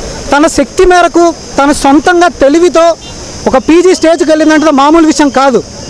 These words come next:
వెనక్కి లాగే వాళ్ళు ఎంతోమంది ఉంటారు. అయినా అన్నీ తట్టుకొని నిలబడి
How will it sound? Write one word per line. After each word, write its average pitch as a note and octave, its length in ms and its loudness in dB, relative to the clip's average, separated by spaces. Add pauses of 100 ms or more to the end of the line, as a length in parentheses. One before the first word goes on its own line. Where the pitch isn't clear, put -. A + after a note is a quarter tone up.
(140)
వెనక్కి F4 280 2
లాగే E4+ 200 2
వాళ్ళు E4 200 2
ఎంతోమంది E4+ 460 2
ఉంటారు. C4+ 320 0 (360)
అయినా F4 220 4
అన్నీ E4 240 4
తట్టుకొని E4 520 0
నిలబడి D#4+ 540 0